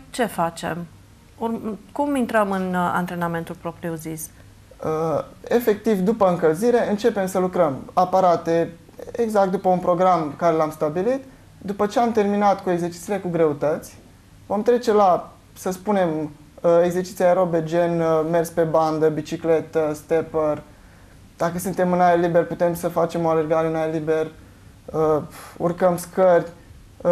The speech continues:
Speaker 2: un antrenament, uh, aerob, după care terminăm cu un stretching. Pentru că am înt-, uh, am contractat foarte mult, uh, anumite grupe musculare pe care le-am lucrat și trebuie să le întindem.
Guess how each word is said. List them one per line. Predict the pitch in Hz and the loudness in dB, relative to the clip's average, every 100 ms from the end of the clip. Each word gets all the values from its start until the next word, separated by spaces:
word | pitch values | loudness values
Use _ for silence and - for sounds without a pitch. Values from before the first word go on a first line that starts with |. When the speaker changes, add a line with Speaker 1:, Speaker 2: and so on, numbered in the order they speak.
| 175 180 | 4 4
Speaker 2:
un | 185 | 0
antrenament, | 180 175 180 185 175 180 | 2 2 2 0 -2 0
uh, | 160 143 | 0 2
aerob, | 147 147 180 277 - | 2 2 2 0 -2
după | 208 208 | -4 -2
care | 208 226 226 | 0 0 0
terminăm | 208 214 214 | -2 -2 -4
cu | 190 | -6
un | |
stretching. | 180 180 147 127 - - - - - - | -4 -4 -4 -6 -16 -18 -20 -20 -20 -12
Pentru | 165 170 170 | -6 -6 -4
că | 175 180 175 | 2 4 4
am | - 180 | 2 2
înt-, | 175 175 | 0 -2
uh, | - 175 170 | 2 4 4
am | 170 | 2
contractat | 175 175 180 180 196 | -2 -2 -2 0 0
foarte | 190 190 185 | 0 -2 0
mult, | 170 170 160 156 | -2 0 0 0
uh, | 156 151 147 143 - - - | -2 0 -2 -6 -12 -16 -4
anumite | 165 185 180 | -2 0 0
grupe | 170 170 165 | 0 0 0
musculare | 156 - 160 156 | -2 0 2 0
pe | 151 | -2
care | 156 147 | -2 -2
le-am | 147 | -2
lucrat | 151 165 220 208 | -4 -4 -4 -4
și | - | -8
trebuie | 202 180 175 | -6 -4 -4
să | 160 | -6
le | |
întindem. | 156 151 147 127 | -6 -6 -8 -8